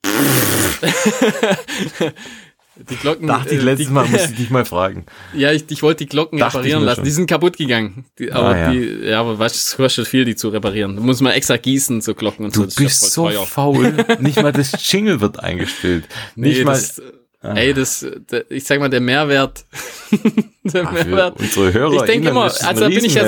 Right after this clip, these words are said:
Speaker 2: Riesenmehrwert.
Speaker 1: du musst immer denken, da bin ich sehr effizient. Da denk ich mir so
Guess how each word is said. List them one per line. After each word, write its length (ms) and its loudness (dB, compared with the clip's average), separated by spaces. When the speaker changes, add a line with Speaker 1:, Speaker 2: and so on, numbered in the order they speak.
Speaker 2:
Riesenmehrwert. 280 0
Speaker 1:
du 60 -6
musst 160 -4
immer 100 0
denken, 160 2
da 80 2
bin 140 0
ich 100 -2
sehr 180 4
effizient. 440 -2
Da 80 0
denk 160 2
ich 80 -4
mir 80 0
so 260 -2